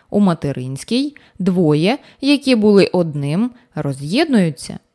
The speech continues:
Мати не тільки повинна бути терплячою, вона має прагнути відокремлення дитини і всіляко його підтримувати. Саме на цьому етапі материнська любов стає настільки складним завданням,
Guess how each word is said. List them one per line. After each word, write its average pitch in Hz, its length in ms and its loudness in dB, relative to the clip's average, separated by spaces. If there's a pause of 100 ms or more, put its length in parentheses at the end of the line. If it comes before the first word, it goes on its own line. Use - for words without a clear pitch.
(500)
Мати 294 340 2
не 277 180 0
тільки 330 440 -4
повинна 202 540 2
бути 185 320 0
терплячою, 180 800 0 (240)
вона 208 340 2
має 202 480 4
прагнути 165 600 0
відокремлення 165 760 0
дитини 247 540 -2 (240)
і 311 160 0
всіляко 277 680 2
його 180 320 2
підтримувати. 185 840 -2 (320)
Саме 311 420 0
на 262 120 2
цьому 254 380 4
етапі 220 480 2
материнська 190 680 0
любов 233 360 2
стає 240 360 0
настільки 262 720 -2
складним 220 680 0
завданням, 170 800 0